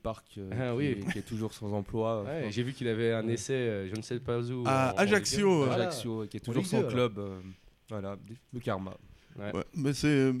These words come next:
Speaker 3: mais faut bien lui laisser qu'Ajaccio, c'est assez sympa, tu sais, il fait beau toute l'année, euh,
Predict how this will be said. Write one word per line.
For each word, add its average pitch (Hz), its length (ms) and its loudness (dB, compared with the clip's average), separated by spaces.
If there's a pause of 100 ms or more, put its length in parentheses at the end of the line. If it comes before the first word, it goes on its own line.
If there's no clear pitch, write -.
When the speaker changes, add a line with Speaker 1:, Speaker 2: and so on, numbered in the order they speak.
(120)
Speaker 3:
mais 165 160 4
faut 220 120 2
bien 202 120 6
lui 175 120 2
laisser 170 280 6
qu'Ajaccio, 139 440 2
c'est - 140 0
assez 190 300 2
sympa, 156 380 4
tu 139 140 0
sais, 131 140 2
il 123 60 -4
fait 127 160 2
beau 127 200 -2
toute 131 200 -4
l'année, 135 520 6
euh, 117 340 2